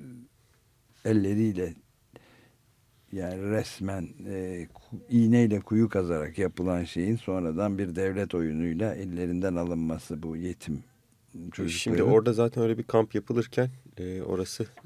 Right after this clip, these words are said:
Speaker 2: çok herhalde rentable bir yer değildi diye tahmin ediyorum. E, o şekilde orada bir kamp yapma, inşa etme imkanı bulunmuştu. Çocuklar orada hakikaten,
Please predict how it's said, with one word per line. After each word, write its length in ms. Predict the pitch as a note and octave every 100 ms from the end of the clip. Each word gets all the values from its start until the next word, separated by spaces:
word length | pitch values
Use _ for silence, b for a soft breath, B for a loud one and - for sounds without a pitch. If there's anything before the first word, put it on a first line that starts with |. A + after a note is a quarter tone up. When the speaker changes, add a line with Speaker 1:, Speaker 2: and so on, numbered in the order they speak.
| _ -
Speaker 2:
çok 240 | - G2+ -
herhalde 340 | F#2+ F#2 G2
rentable 540 | F#2 F#2+ G2+ G2 F#2 F2+
bir 80 |
yer 220 | G2+ A2+ A2
değildi 400 | G#2+ F2 F#2+ C3 - _ _ _ -
diye 100 | E2+
tahmin 360 | - F2 F2 F2
ediyorum. 340 | E2+ G2+ C#3+ - B B B B B B B
E, 320 | G2+ G2 G2+
o 140 | E2 A2+
şekilde 380 | G2+ - F#2
orada 280 | A#2+ G#2+ G#2
bir 120 | A#2+
kamp 300 | - A2 G#2
yapma, 320 | G2+ F#2 G2+ F#2+ - -
inşa 320 | F#2+ - G2
etme 240 | F2+ A#2+
imkanı 520 | A#2+ G#2 F#2+ G2+ G2 F#2
bulunmuştu. 580 | F2+ E2+ E2+ - B2+ C3 B B -
Çocuklar 360 | G2 G#2 A2
orada 260 | G#2 G2+ G#2
hakikaten, 440 | G#2 - - A#2+